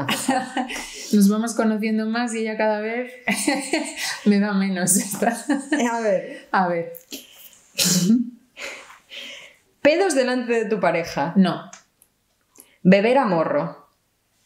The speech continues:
Speaker 2: No.
Speaker 1: ¿Liarte con una amiga?
Speaker 2: Oh, por supuesto.
Speaker 1: ¿Esponja en la ducha?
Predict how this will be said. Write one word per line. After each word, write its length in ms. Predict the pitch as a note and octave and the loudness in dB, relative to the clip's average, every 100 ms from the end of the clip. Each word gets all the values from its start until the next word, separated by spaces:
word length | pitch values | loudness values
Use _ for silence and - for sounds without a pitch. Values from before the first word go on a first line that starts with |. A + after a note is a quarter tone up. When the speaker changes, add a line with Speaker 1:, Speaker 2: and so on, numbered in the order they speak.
| _ _ _ _ _ _ _ _ _ | _ _ _ _ _ _ _ _ _
Speaker 2:
No. 380 | - E3+ D3 - _ _ _ _ _ - _ _ _ - - - _ _ | 2 4 2 -6 _ _ _ _ _ -20 _ _ _ -8 -8 -14 _ _
Speaker 1:
¿Liarte 360 | G#3 A3 B3 C4+ | 4 6 4 2
con 120 | A#3 | 2
una 140 | G#3+ G3 | 0 0
amiga? 580 | F3 D3+ D#3 F3+ - _ _ _ | 0 0 -2 -6 -14 _ _ _
Speaker 2:
Oh, 240 | - - - | -12 -8 -4
por 120 | F#3+ | 0
supuesto. 340 | - - - - - - - _ _ _ _ _ - - - _ _ | 0 0 -6 -12 -20 -20 -20 _ _ _ _ _ -20 -20 -20 _ _
Speaker 1:
¿Esponja 520 | - G3+ - C4+ C#4 C#4 | 2 2 4 2 2 0
en 60 | |
la 120 | A#3 | 0
ducha? 580 | F#3 E3+ - E3+ E3+ - | 0 -2 -2 -2 -4 -12